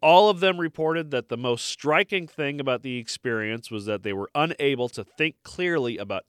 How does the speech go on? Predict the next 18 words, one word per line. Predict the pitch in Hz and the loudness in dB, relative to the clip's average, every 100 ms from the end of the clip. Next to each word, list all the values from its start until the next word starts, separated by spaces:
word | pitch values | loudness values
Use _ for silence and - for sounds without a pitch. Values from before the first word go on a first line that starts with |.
| _ | _
anything | 165 180 170 175 175 175 | -4 -4 -8 -10 -10 -12
for | - - - | -20 -16 -6
any | 165 175 | -4 -4
length | 147 139 - | -6 -8 -10
of | 127 | -12
time, | 117 90 80 92 _ _ _ | -10 -10 -10 -14 _ _ _
and | 117 117 | -8 -4
that | 117 | -4
their | 113 104 | -4 -6
thought | - 185 185 - | -2 2 2 0
processes | - 101 90 92 90 107 107 | -6 -6 -4 -8 -8 -10 -12
seemed | - 120 110 | -10 -10 -10
to | 113 | -12
be | 107 92 | -12 -12
affected | 92 _ 117 - 104 98 | -14 _ -4 -4 -8 -8
in | 92 | -10
other | 92 90 90 | -8 -10 -10
ways." | 95 131 101 - - | -2 -2 -2 -6 -20